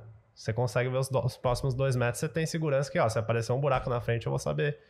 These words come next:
eu vou enxergar ele e vou desviar. Então, então, assim, você não precisa ter isso tudo já montado, é,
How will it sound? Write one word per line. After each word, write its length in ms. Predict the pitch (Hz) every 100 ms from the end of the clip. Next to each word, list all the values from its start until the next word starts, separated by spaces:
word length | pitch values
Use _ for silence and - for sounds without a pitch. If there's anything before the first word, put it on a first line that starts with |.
| - -
eu 100 | 127
vou 140 | 110 120
enxergar 400 | - 139 131 123
ele 100 | 131
e 20 |
vou 140 | 127
desviar. 500 | 131 131 180 147 107 - _ _ _ _ _ _ _ _ -
Então, 1000 | 101 92 104 110 110 110 107 104 98 98
então, 100 | 113
assim, 160 | 113 110
você 120 | -
não 100 | 120
precisa 400 | 135 131 151 175
ter 200 | 185 160
isso 220 | 139 -
tudo 560 | 120 147 156 139 120 107 - - _ _ _ _ _ -
já 220 | 113 127
montado, 500 | 135 120 110 120 110
é, 120 | 110